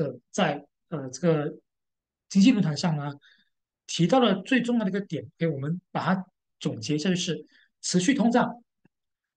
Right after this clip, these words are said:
会，可能会，呃，推迟美联储的降息，那可能是今年晚些时候。那他这一句话的意思是说，目前这样的一个通胀的情况，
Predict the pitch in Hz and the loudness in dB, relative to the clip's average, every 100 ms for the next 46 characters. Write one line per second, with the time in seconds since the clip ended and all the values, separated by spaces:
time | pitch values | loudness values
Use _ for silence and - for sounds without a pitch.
0 | _ 240 170 - - _ - 156 151 196 | _ 2 2 -2 -14 _ -12 -6 2 4
1 | 165 143 170 135 - 285 - 190 180 147 | 4 2 -4 -4 2 2 4 2 4 0
2 | 127 185 190 131 113 170 147 196 151 - | 0 -2 -2 -6 -4 -4 0 0 0 -2
3 | 165 170 180 _ - 185 - - 139 135 | 0 0 -2 _ 2 2 2 -2 -2 -2
4 | 139 196 170 - 254 254 165 139 160 _ | -2 -2 -2 0 0 2 0 -2 -10 _
5 | _ 135 123 - 156 - 127 - - _ | _ -10 -6 -4 -4 -4 -8 -8 -12 _
6 | _ - 247 240 240 240 - 269 196 - | _ -2 0 2 2 2 4 4 4 2
7 | 220 185 214 185 165 175 185 175 170 170 | 0 0 0 0 0 -4 -4 -4 -2 -4
8 | 165 - _ _ _ 233 233 - 156 143 | -4 -8 _ _ _ 2 2 2 -2 -4
9 | - 190 156 170 196 - 190 196 226 165 | 0 0 0 0 -2 0 2 2 2 -2
10 | - 143 131 180 | -6 -10 -2 -2